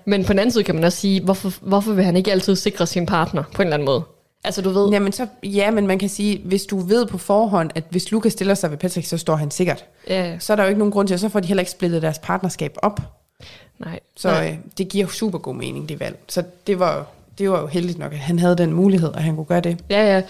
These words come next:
Speaker 1: Men hvorfor tror du i det hele taget, at Martin, han vælger at støtte Patrick? Altså,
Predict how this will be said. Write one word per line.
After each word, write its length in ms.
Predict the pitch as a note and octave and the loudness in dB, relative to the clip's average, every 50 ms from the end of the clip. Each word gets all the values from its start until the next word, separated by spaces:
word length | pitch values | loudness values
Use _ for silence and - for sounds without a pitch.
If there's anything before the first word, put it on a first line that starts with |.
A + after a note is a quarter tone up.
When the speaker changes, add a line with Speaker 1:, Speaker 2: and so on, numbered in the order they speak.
| - - - | -10 -12 -4
Speaker 1:
Men 80 | - A3 | -2 2
hvorfor 200 | G#3+ A3 A3+ B3 | 2 4 2 2
tror 180 | A#3+ - A#3+ G3 | 0 2 0 2
du 80 | F3 | 2
i 80 | E3+ E3 | 0 0
det 100 | D#3 F#3+ | 0 0
hele 180 | G3 A3+ A#3+ A#3 | -2 0 -2 -2
taget, 180 | - F#3 D#3 | -2 -2 -2
at 60 | D3 D3+ | -2 -2
Martin, 280 | E3 E3+ F3+ - F3+ F3+ | -2 -2 -2 -2 -4 -4
han 120 | F3+ F3 | -2 0
vælger 180 | F3 F3 F3 E3 | 0 2 2 0
at 60 | E3+ | 0
støtte 200 | - - E3+ - | 0 -2 -2 0
Patrick? 380 | F#3 F3 E3+ - - D#3+ E3+ - _ _ | 0 0 0 -2 -6 -8 -8 -10 _ _
Altså, 240 | - F#3 F#3 F#3 - | -2 2 2 2 0